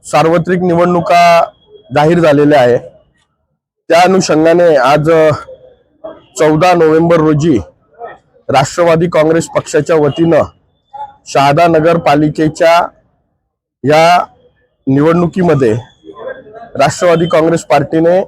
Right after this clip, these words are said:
आपला नगराध्यक्ष पदाचा फॉर्म त्या ठिकाणी जमा केलेला आहे.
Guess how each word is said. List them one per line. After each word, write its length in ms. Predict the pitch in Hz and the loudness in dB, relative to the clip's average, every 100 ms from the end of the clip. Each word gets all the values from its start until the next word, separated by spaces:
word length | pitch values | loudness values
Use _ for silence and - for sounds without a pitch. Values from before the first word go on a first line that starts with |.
| - | -4
आपला 360 | 127 135 165 175 | -4 -2 0 2
नगराध्यक्ष 680 | 160 147 165 160 151 - 170 | 2 2 2 0 -2 -4 -4
पदाचा 680 | 160 151 156 123 165 160 - _ _ | -2 0 0 0 0 0 -2 _ _
फॉर्म 260 | 175 185 123 98 - _ _ _ _ - | 0 2 0 -4 -12 _ _ _ _ -2
त्या 80 | |
ठिकाणी 400 | 147 147 170 165 | 0 0 0 0
जमा 280 | 151 147 156 | 0 2 0
केलेला 360 | 151 160 160 160 | 0 0 0 2
आहे. 200 | 143 | 2